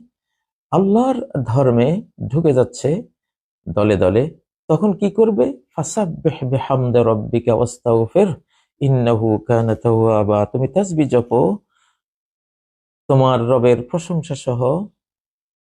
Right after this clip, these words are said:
এবং তার কাছে ক্ষমা চাও, তিনি তো তাওবা কবুলকারী। তো এই সূরা নাজিল হওয়ার পরে নবী সাল্লাল্লাহু আলাইহি সাল্লাম চারটি কথা বলতেন।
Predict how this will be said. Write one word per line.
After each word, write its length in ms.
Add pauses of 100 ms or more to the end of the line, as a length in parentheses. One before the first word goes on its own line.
(260)
এবং 520 (400)
তার 160
কাছে 320
ক্ষমা 300
চাও, 540 (360)
তিনি 200
তো 420 (640)
তাওবা 640 (1000)
কবুলকারী। 760 (1500)
তো 400 (120)
এই 540
সূরা 320
নাজিল 280
হওয়ার 160
পরে 240
নবী 260
সাল্লাল্লাহু 440
আলাইহি 120
সাল্লাম 340 (560)
চারটি 340
কথা 180
বলতেন। 460